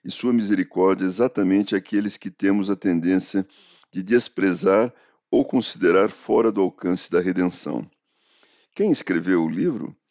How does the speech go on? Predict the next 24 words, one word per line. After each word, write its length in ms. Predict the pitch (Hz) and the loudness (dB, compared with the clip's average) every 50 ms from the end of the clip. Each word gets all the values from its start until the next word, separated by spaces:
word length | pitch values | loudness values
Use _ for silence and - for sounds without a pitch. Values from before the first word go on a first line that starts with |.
| _ _ _ _ _ _ _ _ _ - | _ _ _ _ _ _ _ _ _ -2
Mais 260 | 98 113 156 170 - | 2 2 4 2 2
provavelmente 760 | - - 135 120 123 120 110 110 98 90 95 104 117 117 - | 0 0 2 2 2 2 2 2 2 4 4 2 2 0 -2
foi 120 | - 117 117 | -4 -2 -2
o 60 | 110 | -2
profeta 500 | - 117 107 - - 104 107 - - 107 | -2 -4 -6 -4 0 -2 0 0 -2 -4
Jonas 460 | 98 92 101 110 120 117 101 87 - | -4 0 0 2 2 2 2 0 -2
quem 160 | - - 95 | -4 -4 -2
o 80 | 92 90 | 0 0
escreveu, 640 | 92 - - - 87 87 85 85 82 78 73 73 - _ _ _ _ _ _ _ - | -2 -2 -6 -4 -4 -4 -2 -2 -2 -2 -2 -4 -8 _ _ _ _ _ _ _ -6
numa 200 | - 98 107 104 | -2 0 2 2
espécie 480 | 98 - - - 107 107 104 - - 101 | 0 0 0 2 2 2 2 0 -6 -4
de 100 | 101 98 | 0 0
autobiografia, 1000 | 101 107 101 - 98 98 98 95 98 98 95 92 - - - 104 101 95 92 - _ _ _ _ _ _ - | 0 0 0 -4 -6 -4 -4 -2 0 0 -2 -2 -4 -8 -8 -6 -4 -4 -6 -8 _ _ _ _ _ _ -6
narrando 480 | - 98 101 95 92 110 117 117 110 113 | -2 0 0 0 2 2 2 2 2 -2
em 60 | 98 | -4
primeira 420 | 90 95 95 98 107 110 117 107 | -4 -4 -2 2 2 4 4 4
mão 320 | 90 87 90 95 101 104 - _ _ | 4 4 2 2 2 0 -4 _ _
o 80 | - 92 | -20 -14
que 120 | - - | -8 -2
lhe 80 | 98 101 | 2 2
aconteceu. 800 | 98 - - 95 95 92 98 98 - - - 80 78 65 - - _ _ _ _ _ _ _ _ _ _ _ _ _ _ | 2 2 2 -2 -2 -2 -2 -4 -4 -6 -6 -6 -6 -6 -6 -10 _ _ _ _ _ _ _ _ _ _ _ _ _ _
Quando 240 | - 208 214 208 147 | -2 0 0 0 0
foi 220 | - - - 80 85 | -2 -4 -2 -2 -2
escrito? 640 | - - - - - 185 170 - - - - - | -2 -4 -6 -4 0 0 0 0 -2 -6 -14 -14